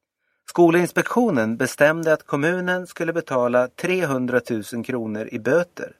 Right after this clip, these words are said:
Men nu slipper kommunen betala. Skolinspektionen säger att kommunen har rättat till de saker som var fel.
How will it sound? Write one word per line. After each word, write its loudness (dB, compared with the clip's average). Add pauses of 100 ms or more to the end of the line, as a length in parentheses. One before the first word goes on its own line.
(840)
Men 4
nu 2
slipper 0
kommunen 2
betala. 2 (540)
Skolinspektionen 2
säger 6
att 6
kommunen 2
har 2
rättat 2
till -2
de 4
saker -2
som -12
var -6
fel. -8